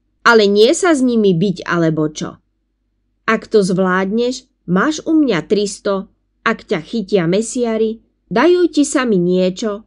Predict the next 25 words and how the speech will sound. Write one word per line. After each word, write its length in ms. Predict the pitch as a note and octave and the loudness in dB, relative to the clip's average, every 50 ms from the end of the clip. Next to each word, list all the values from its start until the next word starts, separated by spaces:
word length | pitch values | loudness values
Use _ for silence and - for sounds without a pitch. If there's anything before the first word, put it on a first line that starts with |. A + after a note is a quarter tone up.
| _ _ _ _ | _ _ _ _
a 160 | - G#3+ G3+ | -6 -6 -2
tu 160 | - D#4+ F4 | -2 -2 0
ešte 320 | F4+ F4 E4 - - A#3+ F#3 | 0 -2 -4 -2 0 0 0
dostaneš 640 | E3 F3+ F3+ F#3 - G#3+ G3+ G#3+ A3+ A3+ A3+ - | 2 0 -2 -4 -6 -4 -2 0 0 0 -2 -4
päťadvadsať 680 | - G#3+ F#3+ F3 F3+ E3 E3+ D#3 E3+ E3+ E3+ - A#3+ B3 C#4 | -4 -4 -2 0 0 -2 -2 -2 -4 -4 -4 -6 -6 -4 -2
na 160 | D4+ C#4+ C4 | -2 -2 -2
lavici." 520 | G#3 D3 C3 A#2 G2+ - - - - - _ _ _ _ _ _ _ _ _ _ _ _ _ _ _ _ _ _ - | -2 -4 -4 -6 -10 -10 -16 -18 -20 -20 _ _ _ _ _ _ _ _ _ _ _ _ _ _ _ _ _ _ -6
"Ale 320 | - A3 A#3 A#3+ B3+ A#3 | -2 -2 0 0 0 0
to 80 | A#3+ D4 | 2 4
je 160 | D4 D4+ D4+ | 4 4 4
hračka," 720 | D#4 D#4+ E4 E4+ F4 - - - - D4+ C#4 B3 - - - _ | 2 2 0 -2 -2 -6 -10 -8 -6 -4 -4 -4 -6 -8 -12 _
smial 400 | - - - F#3 F3+ F3 D#3+ D#3+ | -12 -4 -2 0 0 0 0 -2
sa 240 | E3 - - E3+ D#3 | -4 -6 -6 -4 -4
Jano. 480 | D#3+ D#3 D3 C#3+ C#3+ C#3+ C#3 D#3 - _ _ _ _ _ _ _ _ _ _ _ _ | -2 -4 -4 -6 -10 -12 -12 -14 -16 _ _ _ _ _ _ _ _ _ _ _ _
"To 80 | - G#3 | 2 4
ja 200 | A#3 A#3 A3 G#3 | 4 4 4 4
vezmem 400 | A#3 C#4 C#4+ D#4+ E4 F4 D#4+ - | 2 2 4 4 2 2 0 0
ešte 320 | - C4 A#3+ - - A#3+ | 0 -2 -2 -2 -2 -2
aj 240 | A#3 G#3 G#3 G#3 G3 | -2 -2 -2 -4 -4
tých 200 | A3 A3 A3+ G#3 | -2 -4 -4 0
dvoch 200 | G#3+ C#4+ D#4+ E4 | 0 0 0 0
mesiarov." 640 | F4 F4+ F4 - - C#4 G#3 E3+ D3 B2+ - - G#2 _ _ _ _ _ _ _ _ _ _ _ _ _ _ _ | -2 -4 -6 -4 -4 -4 -4 -4 -6 -10 -12 -16 -20 _ _ _ _ _ _ _ _ _ _ _ _ _ _ _
Šiel 440 | - - - - A3 F#3 D#3+ D#3 E3+ | -14 -8 2 4 4 4 4 2 2
do 200 | E3 F#3 F#3+ G3 | 0 0 0 0
lesa 520 | G3+ G3 G3 - - A3+ G3 F#3 F#3 F#3+ | -2 -4 -4 -6 -8 -8 -8 -8 -8 -12